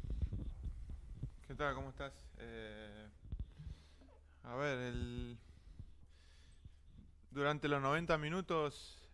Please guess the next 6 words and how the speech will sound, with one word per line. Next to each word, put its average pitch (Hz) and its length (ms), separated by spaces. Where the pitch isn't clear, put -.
este, 113 1000
en 117 180
el 117 100
primer 131 340
tiempo, 131 880
básicamente, 123 1300